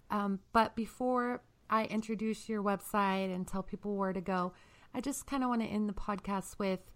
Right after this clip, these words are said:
just a, a deeper understanding of what happens after you have accepted the call. Like, how has your life changed and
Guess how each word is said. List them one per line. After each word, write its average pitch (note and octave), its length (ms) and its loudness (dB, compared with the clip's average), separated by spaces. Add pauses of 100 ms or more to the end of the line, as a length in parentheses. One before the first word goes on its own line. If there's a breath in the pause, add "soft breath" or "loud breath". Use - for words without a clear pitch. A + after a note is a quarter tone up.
(680)
just A3 320 0 (640)
a, G3 400 2
a G#3 140 0
deeper B3+ 640 -2
understanding G3+ 1040 -2 (100)
of F#3 640 4 (260)
what A#3+ 220 4
happens A3+ 520 8 (680)
after C#4 760 10
you A3+ 340 -2
have A3 360 8
accepted C4 640 0
the - 80 4
call. C4+ 560 6
Like, G#3+ 240 0
how A#3+ 280 6
has A#3+ 260 2
your A3 100 0
life F#3 420 4
changed F3 800 2
and F3+ 220 -4